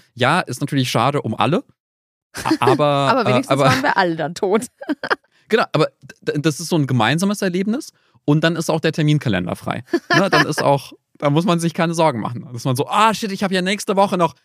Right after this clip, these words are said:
Speaker 1: nee, ist egal, die Welt geht zu Ende. Nice. Also ich bin da immer so, immer, ich, ich guck, ich guck dem Ende der Welt entspannt entgegen.
Speaker 2: Also du
Speaker 1: Also
Speaker 2: und
Speaker 1: wenn
Speaker 2: ich
Speaker 1: der denn so
Speaker 2: sprechen auf
Speaker 1: plötzlich
Speaker 2: jeden
Speaker 1: kommt.
Speaker 2: Fall nach dieser Sendung nochmal über einen Aufenthalt in der Burnout-Klinik, <laughs> glaub ich,
Speaker 1: <laughs>
Speaker 2: Dennis, weil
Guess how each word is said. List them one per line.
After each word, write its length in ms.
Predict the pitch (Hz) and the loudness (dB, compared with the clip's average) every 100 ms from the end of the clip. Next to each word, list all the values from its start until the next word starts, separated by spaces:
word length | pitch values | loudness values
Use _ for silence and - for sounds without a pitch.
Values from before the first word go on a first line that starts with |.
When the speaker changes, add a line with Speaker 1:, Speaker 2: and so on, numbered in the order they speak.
| _ | _
Speaker 1:
nee, 160 | - 262 | -2 0
ist 140 | 254 | 0
egal, 260 | 254 262 196 _ _ | 2 2 2 _ _
die 140 | - 247 | -4 2
Welt 220 | 262 269 | 2 2
geht 160 | 240 196 | -2 0
zu 120 | 175 | 0
Ende. 240 | 151 120 - - | 0 -2 -8 -4
Nice. 320 | 120 98 - _ _ _ - | -2 -2 -6 _ _ _ -2
Also 140 | 139 165 | 0 0
ich 120 | - | -2
bin 120 | 196 | 0
da 80 | 180 | 2
immer 180 | 160 151 | 2 0
so, 240 | 151 147 | 2 0
immer, 180 | 151 165 | 0 -4
ich, 200 | - 196 | -2 0
ich 100 | 180 | 0
guck, 160 | - 180 - - | 0 -4 -4 -2
ich 160 | 185 | -2
guck 140 | 196 - | -2 -2
dem 160 | 147 | -4
Ende 240 | - 160 160 | 0 2 2
der 140 | 131 | 2
Welt 180 | 120 123 | 0 -2
entspannt 420 | 113 - 107 104 | -6 -4 -2 -2
entgegen. 420 | 95 98 - - - | -4 -6 -6 -8 -8
Speaker 2:
Also 220 | 233 240 | -6 -4
du 120 | 254 | 0
Speaker 1:
Also 160 | 123 123 | 0 4
Speaker 2:
und 40 | |
Speaker 1:
wenn 120 | - | 4
Speaker 2:
ich 60 | 135 | 4
Speaker 1:
der 100 | 127 | 2
denn 20 | |
so 80 | 202 | 2
Speaker 2:
sprechen 260 | 233 240 | 2 2
auf 20 | 214 | 2
Speaker 1:
plötzlich 180 | 220 | 0
Speaker 2:
jeden 160 | 233 240 | 0 -2
Speaker 1:
kommt. 80 | 285 | -4
Speaker 2:
Fall 500 | 226 196 208 208 - | -2 0 0 -2 -6
nach 240 | 208 214 247 | -2 -2 -2
dieser 240 | 220 196 | -2 -2
Sendung 260 | 214 214 196 | 0 0 0
nochmal 420 | 226 208 185 175 | -2 0 0 0
über 120 | 196 | -2
einen 160 | 196 185 | -2 -2
Aufenthalt 420 | 226 262 247 - | -2 0 -2 -2
in 80 | 180 | -4
der 80 | |
Burnout-Klinik, 1080 | - 185 254 190 180 202 - 220 214 - 247 | -2 0 0 0 -4 -4 -4 -2 -2 -2 -6
<laughs> 0 | |
glaub 300 | - 254 226 | 0 0 2
ich, 200 | 285 269 | -2 -2
Speaker 1:
<laughs> 0 | |
Speaker 2:
Dennis, 560 | - 220 - 220 233 - | 0 2 4 4 2 0
weil 280 | 254 269 277 | 0 0 0